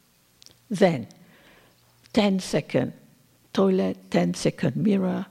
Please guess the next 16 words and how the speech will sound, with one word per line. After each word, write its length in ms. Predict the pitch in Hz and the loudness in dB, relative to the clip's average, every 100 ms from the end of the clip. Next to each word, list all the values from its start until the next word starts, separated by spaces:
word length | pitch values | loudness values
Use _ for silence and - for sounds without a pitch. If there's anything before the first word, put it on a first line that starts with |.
| - - | -18 -6
ten 240 | 196 160 | -4 -4
second 440 | - 147 - 131 | -4 -4 -2 -4
flower. 400 | - 143 127 107 - - _ - - - | -2 -4 -4 -6 -10 -20 _ -20 -20 -10
Then 340 | 170 180 151 131 | 0 0 0 -6
thirty 440 | - 180 202 - | -8 -6 -6 -8
second. 440 | - 147 - - - _ _ _ _ _ - | -8 -8 -10 -12 -14 _ _ _ _ _ -6
What 200 | 202 240 | -4 -4
happens? 600 | 233 - 185 - - _ _ _ _ _ _ _ _ _ _ _ | -6 -8 -10 -14 -20 _ _ _ _ _ _ _ _ _ _ _
When 220 | - 180 | -2 0
the 80 | 175 | -2
thing 380 | - 226 214 202 - | -2 -2 0 -2 -2
is 240 | 175 170 | -2 -2
brief, 680 | - 214 285 - - - - _ _ _ _ _ - | 0 2 2 -2 -14 -20 -20 _ _ _ _ _ -6
what's 220 | 160 - | -6 -4
the 60 | 190 | -10
tonality? 800 | - 175 160 143 127 - 90 | -6 -4 -4 -4 -8 -10 -14